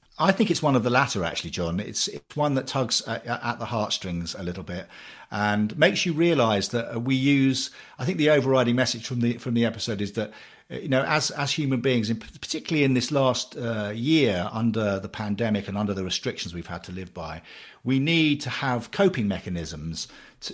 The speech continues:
in order to get through things that are, can be very difficult. And that can be, you know, talking to our friends on Zoom or, you know, following a football club every three days, um, and, and anything, you know, it could be, it could be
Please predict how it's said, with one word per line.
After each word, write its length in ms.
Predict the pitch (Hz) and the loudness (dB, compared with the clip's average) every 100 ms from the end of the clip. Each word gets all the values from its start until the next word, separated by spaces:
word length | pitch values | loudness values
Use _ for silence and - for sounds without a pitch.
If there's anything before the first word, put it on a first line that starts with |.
| 120 | -2
in 120 | 110 | 0
order 320 | 123 123 120 | 2 2 0
to 520 | 117 - 113 107 101 101 - - | -2 0 2 2 0 -4 -14 -2
get 200 | 170 160 | 0 2
through 220 | - 156 123 | 0 0 0
things 360 | 117 101 95 | 2 0 0
that 160 | 107 101 | -4 -4
are, 200 | 110 107 - _ - | -4 -4 -8 _ -6
can 180 | 131 113 | -2 0
be 100 | 107 | 2
very 220 | 101 95 | 0 -2
difficult. 460 | 110 - - 95 | -4 -6 -8 -6
And 100 | 95 | -2
that 140 | 104 - | -2 -2
can 100 | 92 | -6
be, 300 | 90 85 76 - - - | -4 -6 -8 -16 -20 -8
you 80 | 98 | -8
know, 80 | 87 | -4
talking 280 | 120 - 92 | -6 -6 -6
to 120 | 87 | -6
our 60 | |
friends 500 | 80 104 87 82 80 | -6 -4 -2 -4 -6
on 260 | - 101 87 | -8 -8 -6
Zoom 560 | 87 117 143 135 123 101 | -4 0 2 4 2 0
or, 300 | 82 82 - - - | -4 -8 -10 -18 -10
you 140 | 113 | -6
know, 200 | 101 85 - | -4 -4 -8
following 480 | - 147 113 95 90 | -2 2 2 2 -2
a 60 | |
football 340 | - 147 - 107 | -4 -6 -4 -6
club 240 | - 107 | 0 0
every 220 | 101 101 | 0 -2
three 280 | 95 113 101 | -6 -4 -2
days, 540 | 101 98 95 95 98 - - - - | -2 -2 -2 -4 -6 -10 -16 -20 -12
um, 540 | 87 80 78 76 73 _ - | -8 -8 -8 -10 -14 _ -8
and, 180 | 107 110 | -4 -2
and 280 | 135 120 - 180 | -2 -4 -4 0
anything, 460 | 202 - 110 107 - | 0 2 0 0 -2
you 60 | |
know, 80 | 95 | -6
it 60 | - | -6
could 160 | 85 | -10
be, 120 | 101 | -8
it 220 | 165 - - | -6 -8 -10
could 120 | 85 | -6
be 280 | 90 87 | -4 -6